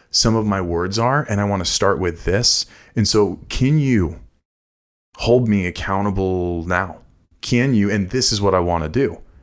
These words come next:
I wanna specifically focus on when I, and this is maybe what you could say, I wanna focus on the moments when I say not. And you and I just talked about this before we started the podcast.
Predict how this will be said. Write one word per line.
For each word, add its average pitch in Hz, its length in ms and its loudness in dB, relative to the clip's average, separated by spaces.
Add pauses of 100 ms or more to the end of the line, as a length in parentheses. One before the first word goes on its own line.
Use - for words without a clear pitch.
(140)
I 98 100 2
wanna 101 260 0
specifically 160 640 0
focus 147 420 0
on 95 360 -4
when 127 360 -2
I, 123 260 2
and 113 180 2
this 120 160 4
is 101 140 0
maybe 98 220 -2
what 92 160 -4
you 101 100 0
could 92 160 -6
say, - 240 0 (960)
I 143 60 4
wanna 240 220 0
focus 196 560 -4
on 139 460 -2 (1160)
the 120 140 2
moments 131 420 2
when 170 80 -4
I 139 80 -2
say 113 240 0
not. 92 460 -2 (480)
And 120 120 4
you 175 120 4
and 254 100 0
I 143 60 2
just 123 240 -2
talked 113 260 0
about 92 220 -2
this 101 160 -2
before 135 320 -4
we 110 80 -2
started 98 300 -2
the 85 60 -8
podcast. - 640 -6